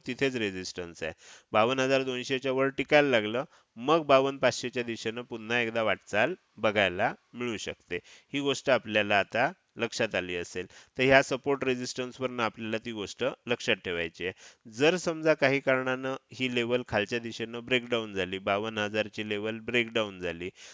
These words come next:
तर काय होईल? ज्यांनी ज्यांनी इथे लाँग पोझिशन घेऊन ठेवल्यात, ह्या सगळ्यांना लाँग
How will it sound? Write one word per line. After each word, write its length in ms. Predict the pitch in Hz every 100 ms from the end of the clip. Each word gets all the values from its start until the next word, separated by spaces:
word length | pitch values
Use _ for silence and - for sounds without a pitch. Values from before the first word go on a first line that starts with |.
| - -
तर 100 | 143
काय 240 | 143 135
होईल? 320 | 127 120 127 131 -
ज्यांनी 300 | 110 104 120
ज्यांनी 340 | 127 123 123 120
इथे 280 | 107 120 113
लाँग 200 | 117 127
पोझिशन 540 | 123 113 110 110 107
घेऊन 220 | 101 95
ठेवल्यात, 380 | 92 90 87 98 - - _
ह्या 160 | 107 117
सगळ्यांना 520 | - 104 95 90 101
लाँग 360 | 104 95 104